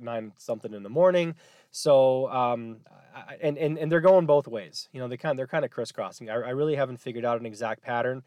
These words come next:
So the trail camera really didn't tell me anything, honestly, that I didn't already, um,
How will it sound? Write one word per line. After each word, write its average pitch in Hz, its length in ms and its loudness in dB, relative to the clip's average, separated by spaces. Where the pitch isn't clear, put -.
So 143 400 4
the 143 140 -2
trail 285 220 4
camera 233 240 4
really 190 200 2
didn't 151 420 -2
tell 156 300 4
me 170 260 0
anything, 160 440 -4
honestly, 143 480 -4
that 123 160 -2
I 117 80 0
didn't 151 240 -6
already, 131 420 0
um, 107 540 -6